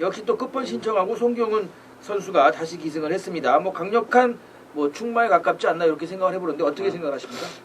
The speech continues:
Speaker 2: 에, 부산 일 경주, 이번 경주 그 치-, 뭐 양강 우도라고 볼 수 있죠. 그래서 사실은, 어, 십이 번 별님이 끝번 신청한 마필인데, 이게 주행 악벽이 좀 심한 마필이에요. 그래서, 어, 직전에 그 의외로 끝번 신청해서 십일 번 게이트를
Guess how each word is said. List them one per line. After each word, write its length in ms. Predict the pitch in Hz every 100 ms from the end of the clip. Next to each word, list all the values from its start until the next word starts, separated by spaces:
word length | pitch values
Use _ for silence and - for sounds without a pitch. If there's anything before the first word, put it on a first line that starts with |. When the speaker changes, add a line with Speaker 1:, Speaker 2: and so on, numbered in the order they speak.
| -
Speaker 2:
에, 280 | 120 123 120
부산 260 | 170 247 254
일 160 | 247
경주, 540 | 254 254 240 247 233 226
이번 300 | 185 214 196
경주 480 | 202 196 175 185 160
그 380 | 147 143 135 123
치-, 180 | - -
뭐 240 | 127 127
양강 540 | 123 196 240 254 247 240
우도라고 720 | 196 190 208 196 180 185 185 165
볼 160 | 156
수 160 | 147 190
있죠. 380 | 143 - 202 151
그래서 280 | 131 131 151
사실은, 500 | 143 127 151 170 165 - - -
어, 160 | 123 120
십이 260 | - 233
번 160 | 220 214
별님이 600 | 180 202 196 165 151 170
끝번 320 | - 196 220
신청한 420 | - - 180 170
마필인데, 440 | 156 147 160 160 143
이게 200 | 139 135
주행 260 | 185 214
악벽이 420 | 170 - 254 233
좀 160 | 196 175
심한 320 | 151 190 190
마필이에요. 500 | 165 151 - 151 151
그래서, 220 | 117 131 135 - - -
어, 200 | 113 107 -
직전에 500 | 151 - 190 185 165
그 380 | 156 151 143
의외로 280 | 147 170 160
끝번 300 | 202 202 208
신청해서 840 | 175 180 156 165 151 165 160 120 135
십일 340 | - 196 196
번 220 | 175 170
게이트를 540 | 143 139 127 147 151